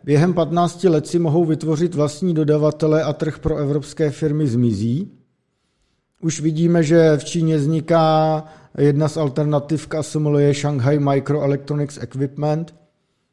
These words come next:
Eh, dále mi jisté lidi řekli, že polovodičový průmysl je frustrovaný. Eh, vy-, vyšel i pěkný článek na Wiredu, kde, který mluví podobně. Eh, do-, dobrý je třeba vidět, eh,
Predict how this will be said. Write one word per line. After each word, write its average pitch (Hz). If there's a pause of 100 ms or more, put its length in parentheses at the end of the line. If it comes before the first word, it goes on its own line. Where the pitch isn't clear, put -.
(120)
Eh, 131
dále 151
mi 170
jisté 160
lidi 147
řekli, 147
že 143 (340)
polovodičový 139
průmysl 143
je 113
frustrovaný. 160 (360)
Eh, 131 (1000)
vy-, 143
vyšel 139
i 143
pěkný 139
článek 139
na 123
Wiredu, 139
kde, 139
který 135
mluví 135
podobně. 147 (1500)
Eh, 139 (680)
do-, 165
dobrý 160
je 160
třeba 151
vidět, 147
eh, 147